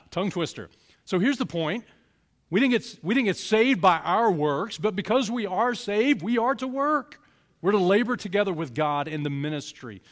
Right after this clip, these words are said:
And so get this key in your notes. The foundation of the work of the ministry is the gospel. That's the foundation. And listen, if you're saved in the room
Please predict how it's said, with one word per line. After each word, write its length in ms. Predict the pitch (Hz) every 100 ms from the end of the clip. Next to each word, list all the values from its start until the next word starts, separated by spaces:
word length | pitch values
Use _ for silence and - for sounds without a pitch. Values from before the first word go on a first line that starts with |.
| _ -
And 80 |
so 100 | -
get 160 | 147 240
this 160 | 202 -
key 180 | 220
in 80 | 202
your 80 | 160
notes. 340 | 147 110 - - _ _
The 100 | 160
foundation 1000 | - 220 196 165 123 190 254 233 247 233 220
of 140 | 147
the 80 | 165
work 260 | 151 185
of 60 | 180
the 60 | 156
ministry 440 | 208 190 - 165
is 120 | 151
the 60 | 147
gospel. 540 | 156 147 - - 95 _ _ _ _ _ _ _ _ _ _ -
That's 220 | 185 -
the 100 | 214
foundation. 760 | - 170 131 117 110 - 170 190 _ _ _ _ _ _ _ _ _ _ -
And 100 | 175
listen, 220 | 226 185
if 100 | 151
you're 100 | 214
saved 400 | - 165 208 202
in 100 | 202
the 60 | 156
room 520 | 151 226 196 180